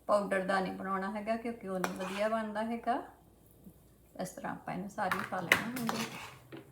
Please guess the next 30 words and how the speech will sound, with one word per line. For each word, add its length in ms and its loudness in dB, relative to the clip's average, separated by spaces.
ਇਹ 100 -2
ਜੀ 80 -2
ਬਹੁਤ 320 2
ਵਧੀਆ 380 4
ਚੀਜ਼ 220 0
ਹੈ, 40 2
ਤੁਹਾਨੂੰ 280 2
ਪਤਾ 260 4
ਹੀ 160 6
ਆ, 240 6
ਆਪਣੀਆਂ 420 0
ਦਾਦੀਆਂ 420 4
ਨਾਨੀਆਂ 340 0
ਦਾ 120 4
ਬਹੁਤ 280 4
ਬਣਾਉਂਦੀਆਂ 520 2
ਸੀ, 140 -4
ਉਹ 100 0
ਤਾਂ 160 0
ਸਵੇਰ 320 -2
ਨੂੰ 260 0
ਫਰੈਸ਼ 380 0
ਹੀ 60 2
ਬਣਾ 220 6
ਲੈਂਦੀਆਂ 360 4
ਸੀ 120 -2
ਜਿੰਨਾ 340 -2
ਖਾਣਾ 340 0
ਹੈਗਾ 280 -2
ਆ। 80 2